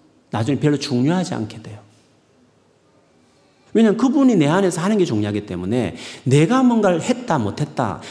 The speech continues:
내가 왜 나는 못하지, 뭐 나는 또 실패했네, 이런 것들이 그렇게 자기에게는 중요하지 않고 자기 일을 그렇게 자책하지도 않아요. 왜? 나는 원래,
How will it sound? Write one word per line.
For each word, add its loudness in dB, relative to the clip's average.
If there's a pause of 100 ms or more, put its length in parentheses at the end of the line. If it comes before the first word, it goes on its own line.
내가 2
왜 4
나는 4
못하지, -4 (340)
뭐 -2
나는 0
또 2
실패했네, 0
이런 0
것들이 -2
그렇게 0
자기에게는 -2
중요하지 -8
않고 -6
자기 -2
일을 2
그렇게 -2
자책하지도 -6
않아요. -14 (1800)
왜? 0
나는 0
원래, -2